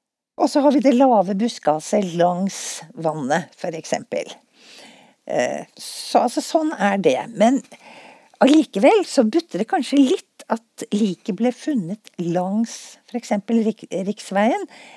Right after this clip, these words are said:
Jeg reagerer også litt på det, fordi at jeg forutsetter at liket ligger stille. Så det er kanskje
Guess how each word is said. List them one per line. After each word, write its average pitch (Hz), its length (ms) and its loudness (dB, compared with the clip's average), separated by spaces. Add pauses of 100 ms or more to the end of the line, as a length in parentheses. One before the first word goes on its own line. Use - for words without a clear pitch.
Jeg 254 260 6
reagerer 254 480 4
også 330 240 -2
litt 233 360 -2
på 320 140 -2
det, 294 240 0
fordi 254 400 -4
at 247 300 -4
jeg 240 220 0 (320)
forutsetter 202 680 -4
at 226 80 -8
liket 220 320 0
ligger 208 300 -4
stille. 269 300 -2 (840)
Så 277 200 2 (340)
det - 460 -6
er 254 80 -2
kanskje 247 640 -2